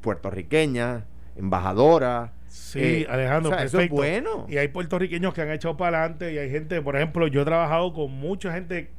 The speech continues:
Speaker 2: en Washington que no son de mi afiliación política y tenemos una relación de respeto espectacular.
Speaker 1: Y poca gente, poca gente en, de Puerto Rico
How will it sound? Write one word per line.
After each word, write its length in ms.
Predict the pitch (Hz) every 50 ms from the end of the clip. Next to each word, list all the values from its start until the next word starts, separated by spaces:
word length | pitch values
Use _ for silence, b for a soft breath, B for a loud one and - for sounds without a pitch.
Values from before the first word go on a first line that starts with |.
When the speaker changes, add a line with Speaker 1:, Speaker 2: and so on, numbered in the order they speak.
| - -
Speaker 2:
en 240 | - 131 131 127 113
Washington 560 | 123 147 180 208 185 165 165 151 151 151 143
que 180 | - - 131
no 160 | 123 131 160 151
son 220 | - 165 175 190
de 100 | 190 180
mi 80 | 160 156
afiliación 460 | 143 - 151 139 139 117 131 147 135
política 520 | - 180 175 175 165 143 147 139 139 - B B B B B B B B -
y 120 | - 127
tenemos 240 | 131 135 131 139 156
una 100 | 165 170
relación 240 | 170 156 131 170 175
de 80 | 175
respeto 400 | 160 160 - - - 147 147 - 190
espectacular. 680 | 156 - 160 147 - 143 131 123 127 131 147 143 127
Speaker 1:
Y 40 | 101
poca 380 | 175 180 196 196 - 226 208
gente, 680 | 180 196 214 208 196 196 180 - 135 120 120 113 - - - -
poca 320 | - 143 151 151 185 175 165
gente 500 | 170 170 170 160 147 - 117 117 - - - -
en, 180 | - 113 110 104 - -
de 100 | 104 113
Puerto 320 | - 92 101 95 - - 98
Rico 500 | 104 113 131 131 - - - 95 -